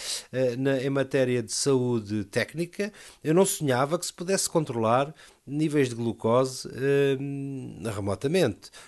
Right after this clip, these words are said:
Não sonhava que se pudesse controlar, hum, questões,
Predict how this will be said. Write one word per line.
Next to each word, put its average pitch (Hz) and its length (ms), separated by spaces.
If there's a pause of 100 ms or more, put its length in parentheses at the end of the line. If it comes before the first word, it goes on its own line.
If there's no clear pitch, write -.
(120)
Não 123 120
sonhava 113 500
que - 80
se - 80
pudesse 113 1200
controlar, 104 680
hum, 123 1400
questões, 113 600